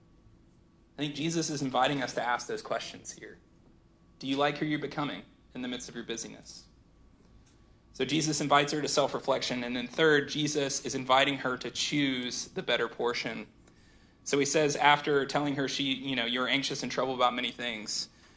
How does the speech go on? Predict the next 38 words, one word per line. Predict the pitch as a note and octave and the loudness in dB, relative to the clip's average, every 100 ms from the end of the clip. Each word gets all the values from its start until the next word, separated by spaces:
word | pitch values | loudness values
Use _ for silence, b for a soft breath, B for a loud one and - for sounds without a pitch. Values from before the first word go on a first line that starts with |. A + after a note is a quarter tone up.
| b b | b b
he | |
says, | B2 C#3+ B2+ | 0 2 2
"One | B2+ D3 E3+ | 2 2 2
thing | E3+ D#3 | 0 0
is | C#3 | 0
necessary. | B2 A#2+ A2+ - G2+ G#2 F#2+ - _ _ - - _ - - - | -2 -4 -6 -6 -6 -8 -10 -18 _ _ -20 -20 _ -14 -12 0
Mary | C#3+ D3+ D#3+ D3+ | 4 6 6 2
has | C3 - | 0 0
chosen | - D3 C#3+ | 4 2 2
the | C3+ | -2
good | B2 B2+ | -4 -6
portion, | - A2+ - A#2+ G#2+ - b b b b b | -6 -4 -6 -8 -10 -14 b b b b b
which | B2 - | -8 -4
will | B2+ | -2
not | B2 B2+ B2 | 2 2 0
be | A#2+ | -6
taken | A#2 - A#2 A2+ A2 G#2 - | -8 -6 -6 -6 -8 -10 -8
away | C#3+ A#2 A2 | -6 -4 -6
from | - A2 | -10 -12
her." | A2+ A2 A2+ - - - B B B B B B | -6 -6 -8 -14 -20 -20 B B B B B B
Uh, | D3 C#3+ - - - | 0 0 -2 -14 -10
Jesus | C#3 F#3 A3 A3 F#3+ | 0 2 4 4 4
is | D3+ | 2
saying | F3 D3+ | 0 0
something | D#3 D3+ C#3+ | 0 0 0
that | C#3+ | -2
I | |
think | D3+ C#3 | -2 -6
is | B2+ | -6
really | C3+ D3+ C#3+ | -2 0 2
important | C3 C3 A#2+ A#2+ A2+ - - | 0 -2 -4 -8 -16 -18 -8
when | C#3 | -4
we | C3 | -4
think | B2+ C#3 | -4 -4
about | C3+ B2+ A#2+ | 0 0 0
our | A#2+ C3 | -4 -4
own | B2+ B2+ | -6 -6
busyness. | B2 A2+ A2 A2 - - | -8 -10 -14 -12 -12 -14